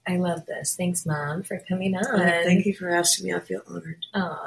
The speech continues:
Speaker 1: I love
Speaker 2: I'm so
Speaker 1: this.
Speaker 2: proud of you for doing this,
Speaker 1: I know, we
Speaker 2: 'cause
Speaker 1: don't really, we always talk, like, we're super close, and so we're always talking, but I feel like we don't really ever,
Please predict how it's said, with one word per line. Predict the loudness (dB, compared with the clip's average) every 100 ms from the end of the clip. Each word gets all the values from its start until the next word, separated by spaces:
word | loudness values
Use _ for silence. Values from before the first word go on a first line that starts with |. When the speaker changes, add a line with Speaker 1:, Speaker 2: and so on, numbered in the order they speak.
| -6
Speaker 1:
I | -4
love | -2
Speaker 2:
I'm | 4
so | 6 6
Speaker 1:
this. | 4
Speaker 2:
proud | 2 2 2
of | 0
you | 0 -2
for | -4
doing | -6 -6 -6 -8
this, | 2 4 4
Speaker 1:
I |
know, | 2
we | 2
Speaker 2:
'cause |
Speaker 1:
don't | 0 0
really, | -2 -2 -2 -4 -6 -12 _
we | 2 4 2 2
always | 2 4 0 -2
talk, | -4 -6 -8
like, | -12 -4
we're | 0 2 2 -2 -10 _ _ _ -4
super | 0 2 0 -2
close, | -2 -4 -4 -2
and | 0
so | 2
we're | 2 2
always | 4 2 2 0
talking, | -2 -4 -2 -2
but | -2 -2 -4
I | -6
feel | 0 2 2
like | 4
we | 6 6
don't | 4 2
really | 2 2
ever, | 2 0 -2 -4